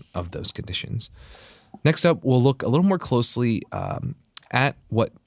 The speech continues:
these consumer staples, uh, companies in this sector can offer, and then some of the stocks that fit into the category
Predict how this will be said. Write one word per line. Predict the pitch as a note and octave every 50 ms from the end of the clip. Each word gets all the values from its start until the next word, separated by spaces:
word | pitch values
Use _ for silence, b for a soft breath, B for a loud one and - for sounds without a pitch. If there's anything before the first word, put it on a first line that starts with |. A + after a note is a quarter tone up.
| _ _ _ _ -
these | - A#2 A2+ G2+ G2+ G2+ G2 -
consumer | - - G#2 - - - G#2 G#2 G#2
staples, | G2 - - F#2 F#2 - F#2 F#2+ F#2 F#2 F#2 - - - - -
uh, | - - -
companies | - - G#2+ G2+ - G#2 G#2 F#2+ G2
in | F2
this | E2 - -
sector | - - - - -
can | - - G2 - -
offer, | F#2 F#2 F#2 - - G2 F#2+ E2 B B B B
and | - G2+
then | G2+ G2 G2 F#2+ B B B B -
some | - - G#2+
of | G2
the | E2
stocks | - - - G2 F#2 G2 - -
that | F#2+ -
fit | - - - G#2+ G2+ - _ _
into | A2+ G#2+ G#2 G2
the | F2 F2+
category | - F#2 F2+ F2 E2 - E2+ F2 F2+ F2 E2+